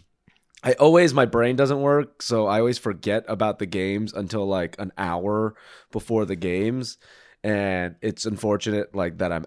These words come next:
out and about, and then I have to tell the people I'm with, like, "Hey, I gotta run. Um, I gotta, like, I gotta watch this game. It's New Jersey or whatever." And I was hanging out with this, uh,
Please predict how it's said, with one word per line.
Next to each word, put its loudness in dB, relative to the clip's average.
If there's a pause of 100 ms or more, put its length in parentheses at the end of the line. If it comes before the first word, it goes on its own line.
out -6
and -6
about, -4
and -6
then -4
I -4
have -8
to -6
tell -6
the -8
people -6
I'm -6
with, -8
like, -6 (560)
"Hey, 4 (100)
I 0
gotta 4
run. -4
Um, -4
I -4
gotta, 0
like, -4
I -2
gotta -2
watch 0
this -8
game. -4
It's -12
New -6
Jersey -4
or -4
whatever." -4 (420)
And -4
I -2
was -4
hanging 0
out 0
with -4
this, -6 (100)
uh, -2